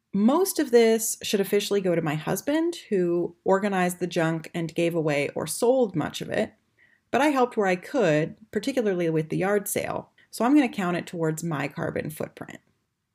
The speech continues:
More on this in a minute. All of these added together makes almost two tons of carbon savings. But in addition, I did some things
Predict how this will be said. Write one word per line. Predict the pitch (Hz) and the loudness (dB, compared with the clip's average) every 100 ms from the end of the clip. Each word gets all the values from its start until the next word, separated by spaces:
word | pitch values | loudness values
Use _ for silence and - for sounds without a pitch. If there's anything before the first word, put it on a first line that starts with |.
| _ | _
More | 185 175 | -2 2
on | 156 | 2
this | 147 - | 0 -4
in | 117 | -8
a | |
minute. | 104 - - _ _ _ _ _ _ _ - | -8 -10 -14 _ _ _ _ _ _ _ 4
All | 285 392 | 6 6
of | 285 | 4
these | 247 240 | 2 2
added | 208 190 175 | 4 2 0
together | 180 170 165 220 247 - _ _ _ _ _ | 0 0 2 2 0 -4 _ _ _ _ _
makes | 190 190 185 - | -2 0 0 -2
almost | - 190 196 180 180 - - | -2 0 0 0 -2 -10 -12
two | - 247 226 | -6 -2 -2
tons | 220 - 190 156 156 - 156 - | -2 -4 0 0 -2 -6 -8 -6
of | 156 | -6
carbon | 170 156 - 156 | -2 -2 -2 -6
savings. | - 82 - - - - - _ _ _ _ _ _ _ - | -6 -8 -12 -18 -14 -12 -12 _ _ _ _ _ _ _ 2
But | 220 | 4
in | 220 | 4
addition, | 202 392 403 262 196 180 185 - _ _ _ _ - | 4 4 4 4 2 2 0 -6 _ _ _ _ 2
I | 214 | 4
did | 214 226 | 8 6
some | 214 302 339 370 | 6 4 4 2
things | 190 165 160 175 180 | 0 0 0 -2 -8